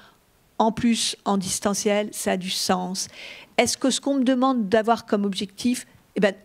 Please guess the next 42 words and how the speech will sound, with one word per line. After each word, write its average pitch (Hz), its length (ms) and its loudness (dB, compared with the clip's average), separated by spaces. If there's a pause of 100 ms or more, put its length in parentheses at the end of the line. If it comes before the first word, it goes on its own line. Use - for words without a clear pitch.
(400)
ça 285 180 2
en 311 60 2
avait 269 180 2
certainement, 320 680 0 (120)
hein, 202 240 -2
pour 202 160 0
la 190 100 2
gouvernance, 196 680 -2 (400)
ça - 200 0
en 220 100 0
avait 220 180 2
certainement 208 640 2
pour, 185 240 -8
euh, 185 220 -4
certains - 360 -4
de 175 60 -6
mes 175 220 -6
collègues 196 420 0
du 190 140 -10
comex, - 580 0 (380)
<laughs> - 380 -10
mais 233 60 2
ça 269 160 2
en 254 60 -4
avait 247 160 4
plus 359 300 0
du 320 80 -2
tout 294 180 0
pour 226 220 0
moi. » 185 240 0 (560)
Et 220 60 4
c'est 262 140 0
vrai 302 140 4
qu'il - 140 -2
y - 20 6
a 254 40 6
un 226 40 4
moment, 202 320 2
ben, 311 80 2
il 247 60 0
faut 240 140 2
renoncer, 233 640 2